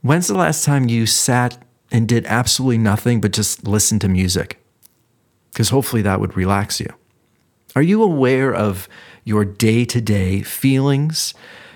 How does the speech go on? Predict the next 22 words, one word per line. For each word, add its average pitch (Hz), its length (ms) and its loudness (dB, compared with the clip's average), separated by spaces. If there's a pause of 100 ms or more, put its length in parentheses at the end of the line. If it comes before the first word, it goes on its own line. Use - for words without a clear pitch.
(120)
You 135 120 2
know, 143 100 2
even, 170 340 0
you 131 80 0
know, 123 60 0
stare 180 420 0
yourself 147 640 0
in 113 160 2
the 110 60 4
mirror, 95 500 0 (320)
take 156 300 2
off 131 200 0
all 113 180 2
your 151 160 0
clothes, 98 600 -2 (300)
and 110 220 2
look 139 160 2
at 135 80 -2
yourself 110 460 0
in 98 80 -2
the 92 60 0
mirror. 87 420 -2